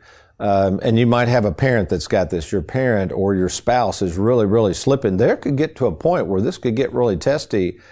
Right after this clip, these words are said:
and you can't necessarily just act on their behalf without that document. So, uh, in my opinion, a durable power of attorney is something you should,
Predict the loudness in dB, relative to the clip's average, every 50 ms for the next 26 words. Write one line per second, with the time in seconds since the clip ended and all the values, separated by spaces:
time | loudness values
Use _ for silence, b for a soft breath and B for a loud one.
0 | b b b b b b -4 -2 0 2 2 2 2 0 0 -2 -4 -6 -8 -2
1 | 2 4 4 4 4 2 0 -2 -2 0 0 0 0 -2 -2 -2 -2 0 0 -2
2 | -4 -4 -2 0 0 2 2 2 0 0 -2 -2 -4 -4 -4 -2 -2 -2 -2 0
3 | 0 0 0 0 0 0 0 -2 -2 -2 0 0 0 0 0 -2 -2 0 0 0
4 | 0 0 -2 -6 -8 -8 -8 -10 -10 -6 -4 -2 -2 -2 -2 -4 -6 -12 -14 -8
5 | -2 0 0 2 2 2 2 2 2 2 2 4 4 4 2 0 0 0 2 2
6 | 4 4 4 2 0 0 0 2 2 2 2 0 -2 -2 -2 -2 0 0 -2 -4
7 | -4 -4 -4 -4 -2 -2 -2 -2 -2 -4 -4 -4 -4 -6